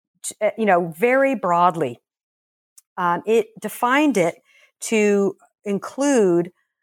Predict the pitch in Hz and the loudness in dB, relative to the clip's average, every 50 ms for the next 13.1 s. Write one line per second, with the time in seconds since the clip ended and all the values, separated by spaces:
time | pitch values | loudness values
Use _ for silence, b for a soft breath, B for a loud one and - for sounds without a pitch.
0 | _ _ - 190 185 185 180 175 170 - - 226 247 311 339 - - - - 202 | _ _ -6 -2 -2 -2 -2 -2 -4 -6 -4 -2 -2 -2 -2 -4 -4 -4 0 0
1 | 190 190 170 185 190 - - 196 202 226 - - 214 196 - - - 190 190 - | 0 0 0 -2 -4 -2 -2 -2 -2 -2 -2 -4 -6 -6 -6 -4 -6 -6 -6 -6
2 | - 165 156 180 - - - 185 175 175 - - 208 208 196 - - 190 170 170 | -6 -4 -4 -4 -6 -8 -6 -6 -6 -6 -6 -6 -4 -4 -4 -6 -6 -6 -6 -6
3 | 170 - - - 196 185 175 175 175 170 170 165 - _ _ _ _ _ _ _ | -6 -8 -10 -6 -2 0 2 4 4 2 2 -2 -6 _ _ _ _ _ _ _
4 | _ _ _ _ _ _ _ _ _ _ _ _ _ _ _ - 202 185 185 175 | _ _ _ _ _ _ _ _ _ _ _ _ _ _ _ -8 -6 -4 -2 -4
5 | 160 139 - 220 233 262 262 247 - - _ _ _ - 185 180 175 - - 220 | -4 -2 0 2 2 4 2 0 -2 -6 _ _ _ -6 -6 -6 -6 -4 -2 -2
6 | 226 220 220 - - _ - 196 190 185 185 185 185 185 - _ - 180 160 - | -2 -2 -4 -8 -12 _ -4 -2 0 2 2 2 0 -2 -4 _ -10 -10 -10 -8
7 | - - 185 214 233 254 247 214 190 180 143 151 160 156 _ _ _ _ _ _ | -6 -4 -2 0 2 0 0 0 -4 -6 -8 -8 -10 -14 _ _ _ _ _ _
8 | _ _ _ _ _ _ _ _ _ - 226 226 254 285 277 247 196 170 160 165 | _ _ _ _ _ _ _ _ _ -6 -2 0 0 2 4 4 4 4 4 2
9 | 175 180 - _ _ _ _ _ _ _ _ _ _ _ _ - 208 202 196 190 | 0 -4 -6 _ _ _ _ _ _ _ _ _ _ _ _ -8 -4 -2 -2 0
10 | - 208 208 214 233 240 226 233 220 208 190 170 - - - 226 254 277 269 247 | 0 2 2 2 2 0 -2 -2 -2 -2 -2 -2 -4 -6 -6 -4 -4 -2 0 0
11 | 233 220 214 208 208 208 202 196 185 185 180 - 185 165 175 160 - - - - | 0 0 0 -2 -2 -2 -2 -2 -2 -2 -4 -6 -8 -8 -8 -8 -8 -10 -12 -10
12 | 185 170 160 156 139 151 165 165 147 - - 170 156 - - - - 151 127 113 | -8 -6 -6 -6 -6 -6 -8 -8 -10 -10 -10 -12 -12 -14 -16 -16 -16 -16 -16 -16
13 | 107 | -18